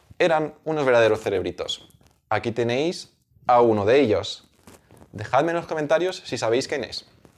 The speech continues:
El juego consiste en lo siguiente. Primero, el jugador debe pagar una apuesta para participar. Después, un banquero lanzará una moneda al aire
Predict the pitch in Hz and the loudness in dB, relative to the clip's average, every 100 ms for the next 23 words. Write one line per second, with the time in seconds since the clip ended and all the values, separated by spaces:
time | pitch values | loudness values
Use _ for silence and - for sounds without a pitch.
0 | _ _ _ - 117 - 196 160 165 - | _ _ _ 2 2 4 2 4 0 -4
1 | - 107 127 156 175 175 156 101 73 - | -8 -6 -4 -4 -4 -2 -2 -4 -6 -16
2 | - - - - _ _ _ _ 104 101 | -20 -20 -20 -20 _ _ _ _ -4 -2
3 | 123 120 107 - - 104 - 101 117 135 | 0 0 -2 -4 -8 -6 0 2 4 2
4 | - - 107 117 120 123 131 127 127 147 | 0 -6 0 2 2 2 2 2 0 0
5 | 151 202 - - _ - 98 87 87 87 | 0 -4 -4 -14 _ -2 0 0 -2 -6
6 | 85 - 160 - - - - - - - | -8 0 0 -2 -14 -20 -20 -20 -20 -20
7 | _ _ _ _ - 113 127 175 170 196 | _ _ _ _ -6 -2 0 2 2 0
8 | - _ _ - 139 147 151 180 156 110 | -10 _ _ -8 -2 0 2 2 4 4
9 | 98 107 110 131 143 147 147 147 151 151 | 0 0 2 2 0 -2 2 2 4 2
10 | 147 - _ | -2 -6 _